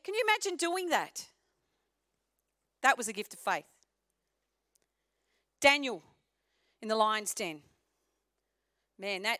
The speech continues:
that was a gift of faith. <laughs> Jesus, when he said to Lazarus, "Come out," he was dead. "Lazarus, come out of that tomb."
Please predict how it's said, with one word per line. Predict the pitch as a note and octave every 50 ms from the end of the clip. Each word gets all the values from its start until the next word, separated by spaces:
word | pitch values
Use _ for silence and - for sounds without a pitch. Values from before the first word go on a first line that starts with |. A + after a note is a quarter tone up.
| _ G3+
that | A3+ A#3+ -
was | G3 E3+
a | F3
gift | E3 E3 - -
of | -
faith. | - E3+ D3+ C#3 C#3 - - - _ _ _ _ _ _ _ _ -
<laughs> | - - - - _ _ _ _ _ _ _ _ _ _ _ _ _ _ _ _ _ _ _ _ _ _ _ _ _ _ _ _ _ _ _ _ _ _ _ _ _ _
Jesus, | - - C#4+ D4+ D#4 D#4 - A#3+ G3+ - - - - - - - _ _ _ _ _ _ _ _
when | - A3+ A#3
he | G#3+ G#3 C4 B3+ B3+
said | - - C4+ B3 A#3+ -
to | A#3+ G#3+
Lazarus, | G3+ G#3+ A3+ A#3 A#3 F#3+ G#3 G3+ F#3 F3 F#3 - - - - - _ _ _ _ _ _ _ _ _ -
"Come | - A#3 A3 G#3 G3+ F#3+
out," | F3+ F3 F3 - - - - - - - _ _ _ _ _ _ _ _ _ _ _ _ _ -
he | F#3+
was | F3 D#3+ - -
dead. | - G3 F3 E3 - - _ _ _ _ _ _ _ _ _ _ _ _ _ _ _ _ _ _ _ _ _ _ _ _ _ _ _ _ _ _ _ _ _ _ _ _ _ _ _ _
"Lazarus, | - E3+ F3 E3 E3+ E3+ D#3+ - - - - _ _ _ _ _ _ _ _ _ _ _ _ _ _ _ _ _ _ _ _ _ _ _ _ _ _ _ _ _ _ _ _ _ -
come | - F#3+ F3+ F3+
out | E3+ E3 D#3
of | D3+
that | D3+ D3 - -
tomb." | - - D3+ C#3+ -